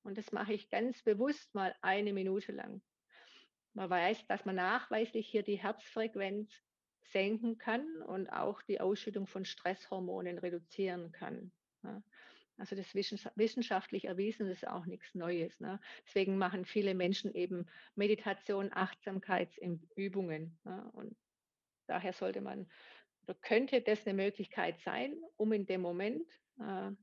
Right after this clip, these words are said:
mich mal kurz zu erholen, also so Mini-Auszeiten sich gönnen. Das ist eine.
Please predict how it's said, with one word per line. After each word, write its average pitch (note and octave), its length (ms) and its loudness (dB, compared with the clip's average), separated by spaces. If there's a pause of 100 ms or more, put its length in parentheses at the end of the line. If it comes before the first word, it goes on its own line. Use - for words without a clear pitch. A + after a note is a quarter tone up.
(360)
mich G#3+ 220 -2
mal F#3 180 4
kurz - 500 -6 (160)
zu - 180 0
erholen, F3 720 4
also F3+ 200 -6
so F#3 160 0
Mini-Auszeiten G3 1300 4
sich - 300 -10
gönnen. E3+ 420 -2 (360)
Das - 120 -18
ist - 200 -8
eine. A#3+ 440 2